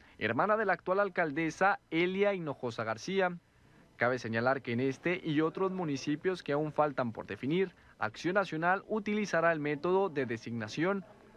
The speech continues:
Por ejemplo, en el municipio del Carmen, donde se prevé que la abanderada sea Melisa Díaz, esposa del actual presidente municipal Gerardo de la Maza, quien está en las filas del Partido Revolucionario Institucional.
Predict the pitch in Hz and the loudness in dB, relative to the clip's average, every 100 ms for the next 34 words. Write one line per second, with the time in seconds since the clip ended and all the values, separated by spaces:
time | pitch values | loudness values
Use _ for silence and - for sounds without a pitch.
0 | - - - 107 104 127 135 165 185 170 | -20 -16 -2 0 0 0 2 2 4 2
1 | 135 120 139 135 147 123 110 170 185 180 | 2 0 -2 -2 -2 -2 2 2 2 -4
2 | 151 - - 123 113 107 - 90 110 131 | -10 -14 -4 0 0 0 -4 -2 2 2
3 | 143 175 156 139 120 120 135 160 156 - | 2 2 4 2 2 2 4 2 0 2
4 | 156 160 143 143 135 113 175 147 135 - | 2 2 0 -2 -2 -4 0 2 0 -4
5 | - - 113 110 160 180 220 214 185 - | -20 -10 -8 -2 0 2 2 2 0 0
6 | 180 180 185 - 147 156 165 170 139 117 | 0 0 -6 -2 0 0 0 -2 -2 -4
7 | 127 - 175 180 - 143 131 131 113 117 | 0 4 2 0 -4 2 2 2 -2 0
8 | 113 139 180 - 170 - - - 110 104 | 2 2 2 2 0 -2 -12 -6 -4 -2
9 | - 143 123 117 156 170 180 - - 120 | 0 2 0 0 2 2 0 -4 -10 -2
10 | 214 208 202 - 175 190 196 185 143 131 | -2 2 0 0 -2 0 2 0 0 -2
11 | 131 123 127 123 113 - 113 110 117 156 | -2 -2 -2 -2 -6 -10 -10 -8 -2 0
12 | 185 | 0